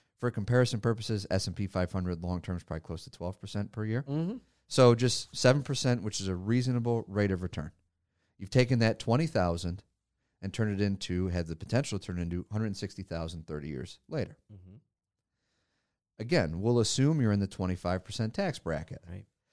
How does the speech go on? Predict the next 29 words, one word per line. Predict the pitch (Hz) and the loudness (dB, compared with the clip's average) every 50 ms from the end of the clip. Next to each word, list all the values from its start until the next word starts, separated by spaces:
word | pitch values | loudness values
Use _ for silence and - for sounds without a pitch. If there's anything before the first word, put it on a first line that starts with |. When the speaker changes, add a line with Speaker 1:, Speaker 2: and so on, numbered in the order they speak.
| _ _ _ - | _ _ _ -6
Speaker 1:
You | 107 104 | -2 4
take | - 131 123 107 | 4 4 6 8
out | 120 120 127 123 - | 8 6 6 4 2
hundred | 107 110 110 117 117 | 2 4 4 4 2
sixty | - - 127 - - 139 | 2 0 -2 -2 -4 -4
thousand. | 131 - 190 185 151 107 92 87 78 - _ _ _ _ _ _ _ _ _ _ _ - | -2 0 2 2 2 2 0 -4 -10 -16 _ _ _ _ _ _ _ _ _ _ _ -6
You | 123 127 | -4 -2
pay | 120 120 107 127 | 2 2 2 2
forty | 120 - 101 92 92 98 | 2 0 -2 0 0 0
plus | 98 - 104 101 - - | 0 0 -2 -2 0 0
thousand | 92 80 82 85 92 101 | 0 0 2 2 0 0
in | 110 117 | 0 0
taxes | - 170 160 127 - - - - 98 85 | 0 0 -2 -2 -4 -8 -12 -12 -12 -12
Speaker 2:
Mm-hmm. | 78 76 78 76 78 - _ | -12 -12 -12 -14 -16 -8 _
Speaker 1:
on | 95 95 92 98 | 0 2 2 4
that | 101 110 120 | 2 2 2
money. | 139 151 123 82 - 120 - _ _ _ _ _ _ _ _ _ _ _ _ _ _ | 2 0 0 0 -2 -6 -14 _ _ _ _ _ _ _ _ _ _ _ _ _ _
What | 101 113 110 | -2 0 2
makes | 113 117 117 117 - | 2 2 2 2 0
more | - 123 123 | 0 0 2
sense, | 117 - 135 117 90 - | 2 2 0 0 0 -2
the | - - | -6 -8
five | - - 90 90 92 - | -4 -2 -2 -2 0 0
thousand | 107 95 92 92 101 90 | 0 0 0 0 -4 -6
today | 82 - 98 98 107 139 175 - - _ _ _ _ | -4 0 2 2 4 2 2 -2 -8 _ _ _ _
or | - 101 | -2 -2
the | 92 92 | -2 0
forty-five | - - 98 92 92 - 101 92 90 - | 0 0 0 0 0 0 0 0 0 0
thousand | - 95 90 87 85 80 85 82 82 | 0 0 0 0 0 0 -2 -4 -4